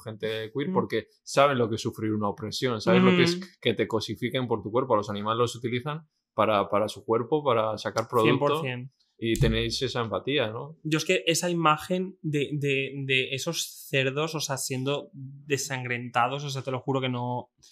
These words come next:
Speaker 2: es que no puedo, o sea, además mi familia todo el rato en plan de carne, carne, carne, un chorizo, un lomo, y yo en plan de, "Es que os he visto hacer eso.
Speaker 1: Claro.
Speaker 2: Sé cómo lo hacéis, no puedo", o sea.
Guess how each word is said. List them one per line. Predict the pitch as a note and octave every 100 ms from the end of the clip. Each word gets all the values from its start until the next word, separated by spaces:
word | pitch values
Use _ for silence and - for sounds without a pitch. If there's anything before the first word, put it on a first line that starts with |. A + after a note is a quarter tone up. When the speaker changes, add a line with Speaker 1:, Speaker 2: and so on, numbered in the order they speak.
| _ _ _ _ -
Speaker 2:
es | - E3+
que | -
no | G#3 F#3
puedo, | D3+ F#3+ D3+
o |
sea, | C#3+
además | C#3 D#3
mi | E3+
familia | D3+ D#3+ E3+
todo | D#3
el |
rato | D3 D#3+
en |
plan | D#3 C3
de | B2+
carne, | C3 C3+ B2+
carne, | C3 C3
carne, | C3 C#3
un | C3
chorizo, | C3+ C3+ C#3+ -
un | B2+ C3
lomo, | D3 C#3
y |
yo | C3+
en | C3+
plan | C3+ C3
de, | -
"Es | D3
que | -
os | D3 F3+
he |
visto | G#3+ G#3 - C#3+
hacer | C3+ C3+ C3+
eso. | D3+ - G#2+ - _
Speaker 1:
Claro. | G#2+ G#2 -
Speaker 2:
Sé | - - A3+
cómo | D4 D4+
lo | C#4
hacéis, | F3 - C3 C3 A#2 -
no | D3+ F3 G#3+
puedo", | - C#3 D3 A#2
o | B2
sea. | - A#2 A2+